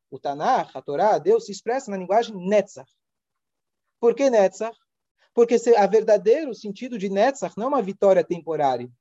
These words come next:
Não é você conseguir rezar por um dia. Não é você conquistar uma cidade, no dia, dia seguinte os ucranianos vão lá e te expulsam de novo.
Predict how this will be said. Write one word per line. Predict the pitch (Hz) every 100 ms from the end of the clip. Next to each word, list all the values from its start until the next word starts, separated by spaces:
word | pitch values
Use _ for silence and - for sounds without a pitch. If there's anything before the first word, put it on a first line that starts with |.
| _ _ _ -
Não | 254
é |
você | 294 262 262
conseguir | 247 220 214 208
rezar | 202 196 202
por | 220
um | 220
dia. | 208 180 185 139 - _
Não | 220
é | 277
você | 269 262
conquistar | 233 226 202 - 247 226
uma | 202 202
cidade, | 220 202 233 247 190
no | 208
dia, | 208 202
dia | 208
seguinte | 214 190 240 240 208
os | 190
ucranianos | 190 214 208 190
vão | 208
lá | 208
e |
te | 208
expulsam | 202 - 208 185
de | 180
novo. | 170 147 131